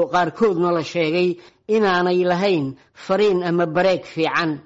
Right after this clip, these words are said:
Taliska qaybta guud ee ciidamada nabadgelyada waddooyinka ayaa sheegaya in saddex bilood gudahood ay dhaceen in ka badan laba boqol oo shilal baabuur ah, kuwaasi oo sababay dhimashada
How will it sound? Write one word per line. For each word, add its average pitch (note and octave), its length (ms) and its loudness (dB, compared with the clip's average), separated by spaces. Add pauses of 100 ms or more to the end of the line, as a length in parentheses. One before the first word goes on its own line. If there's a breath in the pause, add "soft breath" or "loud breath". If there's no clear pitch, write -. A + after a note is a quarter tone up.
(180)
Taliska A#3 500 0
qaybta G#3+ 380 0
guud F#3 360 0
ee E3+ 200 2
ciidamada F3+ 580 2
nabadgelyada F3 720 0
waddooyinka F3 760 0
ayaa E3 320 2
sheegaya D#3+ 580 0 (360 loud breath)
in G#3+ 180 2
saddex G3+ 460 0 (100)
bilood F#3 480 0
gudahood F#3 500 2
ay E3+ 180 0
dhaceen F3 400 0 (320 soft breath)
in A3+ 160 0
ka A#3+ 120 -2
badan F3+ 380 2
laba F#3 200 2
boqol F#3+ 380 0
oo E3+ 240 0
shilal F#3+ 360 0
baabuur F3+ 460 2
ah, C3 140 -4 (380 loud breath)
kuwaasi F#3 580 0
oo E3+ 180 0
sababay E3+ 480 0
dhimashada F3 560 0